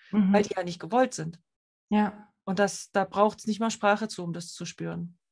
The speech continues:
Speaker 1: Mhm. Ja, das stimmt.
Speaker 2: Also ich find's auch ganz wichtig, dass wir unsere Kinder mit anderen Augen sehen und,
Speaker 1: Mhm.
Speaker 2: ähm, oder was heißt mit anderen Augen, aber dass wir vielleicht einfach ein Stück offener mit Kindern umgehen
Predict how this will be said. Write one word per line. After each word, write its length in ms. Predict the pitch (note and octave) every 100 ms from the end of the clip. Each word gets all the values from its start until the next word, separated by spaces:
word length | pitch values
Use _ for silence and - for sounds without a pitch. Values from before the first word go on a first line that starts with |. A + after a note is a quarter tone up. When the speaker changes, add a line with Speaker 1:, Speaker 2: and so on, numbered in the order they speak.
| _ G3+
Speaker 1:
Mhm. 360 | G3 F#3 G3 - _ _ _ _ _ _ _
Ja, 220 | G#3 G3+ F#3+
das 160 | G3 -
stimmt. 380 | G3 F#3+ F#3+ - _
Speaker 2:
Also 140 | F#3+ F#3
ich 140 | -
find's 220 | - G#3+
auch 120 | G#3 G3
ganz 280 | G3 F#3
wichtig, 300 | G3+ G3+ F#3+
dass 220 | F#3 F3+ -
wir 400 | F3 E3+ F3 -
unsere 300 | - F3+ F#3
Kinder 260 | A#3+ A#3 G3+
mit 120 | F3
anderen 240 | F3+ F3
Augen 280 | - F#3+ G3+
sehen 360 | D#3+ E3+ E3 D#3+
und, 240 | D#3+ D#3 - - - G3+
Speaker 1:
Mhm. 260 | G3 G3
Speaker 2:
ähm, 520 | F3 E3 E3 E3+ - _ _ _ _ _ _ _ _ -
oder 140 | F3
was 120 | E3 F#3+
heißt 140 | F3+
mit 120 | F#3+
anderen 280 | F3+ G#3+ A3
Augen, 180 | E3 D#3+
aber 200 | E3+ F3+
dass 200 | F3+ F3
wir 100 | F#3
vielleicht 340 | F#3 F#3 F#3+
einfach 320 | F#3+ F3 G3
ein 100 | G3+
Stück 320 | E3+ F#3+ - -
offener 440 | G#3+ C4 C#4 C4+
mit 180 | C4 B3+
Kindern 340 | C4 B3+ B3+
umgehen 460 | B3 B3+ C4 C4+